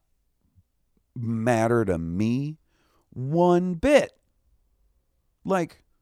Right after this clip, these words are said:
I like Kevin Feige. I like the majority of Marvel movies. I think it's awesome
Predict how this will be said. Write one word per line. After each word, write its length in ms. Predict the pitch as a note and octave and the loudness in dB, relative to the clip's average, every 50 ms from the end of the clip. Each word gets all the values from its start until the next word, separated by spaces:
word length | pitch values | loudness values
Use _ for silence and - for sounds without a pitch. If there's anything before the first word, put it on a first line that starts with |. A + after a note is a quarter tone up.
| _ _ _ _ _ _ - | _ _ _ _ _ _ -2
I 60 | D4 | 0
like 220 | E4 F4+ F4 - | 2 2 0 0
Kevin 320 | - - A#3 F#3+ E3 D#3+ - | 0 -2 -2 0 -2 -4 -6
Feige. 440 | - - A2+ A2 A#2 C3 D#3 G3 G3+ - | -2 0 2 2 2 0 -2 -4 -6 -4
I 200 | - - F#3 B3 | 0 0 0 2
like 520 | C4 A#3+ D#3+ A#2 A2 A#2+ C#3 E3+ - - _ _ | 0 0 2 4 4 6 4 4 0 -4 _ _
the 160 | - E3 E3+ F3 | -12 -8 -8 -6
majority 640 | F#3+ G3 G3 F3 C#3+ B2 A2+ C#3+ D#3 E3 F3 F3 | -4 -6 -6 -6 -4 -2 -2 -2 -2 -2 -4 -4
of 100 | E3 D#3 | -6 -6
Marvel 440 | D#3+ F3+ G3+ A3 G#3+ F#3 D3 A#2 G2 | -6 -6 -6 -6 -4 -2 -2 -2 0
movies. 600 | F2+ E2 D#2+ C#2 C2 A#1 - - - - - - _ _ _ _ _ _ _ _ _ | -2 -2 -4 -4 -6 -10 -16 -18 -20 -20 -20 -20 _ _ _ _ _ _ _ _ _
I 100 | - C3+ | -4 -4
think 280 | F3 - - F#3+ F3 - | -2 -2 -4 -6 -6 -6
it's 180 | F3+ E3 - - - _ _ _ _ _ _ _ _ _ _ | -8 -8 -8 -14 -20 _ _ _ _ _ _ _ _ _ _
awesome 640 | - C3+ C#3 D3 C#3+ B2+ - - D2 C2 - - | 0 0 2 2 0 0 -2 -6 -10 -12 -12 -16